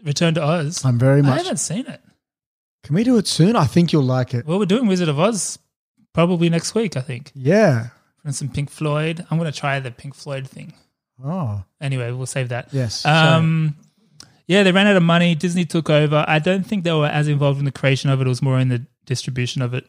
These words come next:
Speaker 1: And they, they had this weird thing going where they shot it both in the U S and in Norway for some reason.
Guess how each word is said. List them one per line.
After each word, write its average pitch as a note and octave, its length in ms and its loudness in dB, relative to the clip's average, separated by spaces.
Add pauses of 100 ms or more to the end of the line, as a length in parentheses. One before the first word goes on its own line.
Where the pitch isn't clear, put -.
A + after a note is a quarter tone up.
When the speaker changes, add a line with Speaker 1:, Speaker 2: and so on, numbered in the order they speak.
(720)
Speaker 1:
And E3+ 140 4
they, F#3 100 2
they F3+ 200 -6
had G3+ 160 0
this A3+ 140 -6
weird G3 160 2
thing E3 120 0
going D#3+ 300 2
where C#3+ 240 0
they C#3+ 120 -2
shot F3+ 340 0
it F3 200 -4
both D#3 320 -2
in C#3+ 80 -2
the C#3+ 100 0
U D3 180 0
S D3 300 -2 (340)
and C#3+ 380 0 (260)
in C#3 180 -4
Norway C3 420 -2 (720)
for - 60 -20
some B2 240 -6
reason. A2+ 340 -8